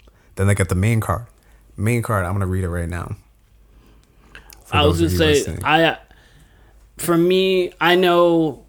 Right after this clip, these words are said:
Speaker 2: your classic U F C fighters. I've seen a little bit here and there. I kind of,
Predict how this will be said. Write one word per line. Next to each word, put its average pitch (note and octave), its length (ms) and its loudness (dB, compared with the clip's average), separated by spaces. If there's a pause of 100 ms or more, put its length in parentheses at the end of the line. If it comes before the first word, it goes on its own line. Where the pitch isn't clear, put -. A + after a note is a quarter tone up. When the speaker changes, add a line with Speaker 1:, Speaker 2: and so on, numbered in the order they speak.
Speaker 2:
your D3+ 240 0
classic D#3+ 1000 -2
U E3 200 2
F D#3+ 80 -2
C E3+ 220 -2
fighters. E3 560 0
I've D#3 160 -2
seen E3+ 260 0
a D#3 60 0
little D3+ 260 2
bit D3 360 0
here D3 220 0
and C#3+ 200 0
there. C3+ 340 0
I C3 140 0
kind C#3 300 0
of, C3+ 400 -4